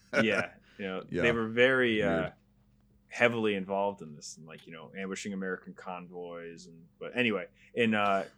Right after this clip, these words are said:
Speaker 2: Mosul and stuff, they come up prevalently, so that was very cool to see, you know, and how he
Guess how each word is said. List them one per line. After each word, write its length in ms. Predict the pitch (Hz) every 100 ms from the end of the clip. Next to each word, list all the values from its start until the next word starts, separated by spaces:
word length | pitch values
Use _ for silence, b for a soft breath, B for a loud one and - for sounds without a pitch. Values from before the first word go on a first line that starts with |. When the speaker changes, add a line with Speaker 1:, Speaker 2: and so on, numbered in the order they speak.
| -
Speaker 2:
Mosul 340 | 127 175 165
and 100 | 131
stuff, 160 | 127 123
they 80 | 120
come 160 | 120
up 80 | 110
prevalently, 400 | - 143 110 85
so 100 | -
that 80 | 98
was 80 | 107
very 220 | 107 127
cool 300 | 113 120 113
to 80 | 98
see, 340 | - 107 90 - _ _ -
you 80 | 98
know, 220 | 92 87
and 80 | 117
how 160 | 113
he 100 | 107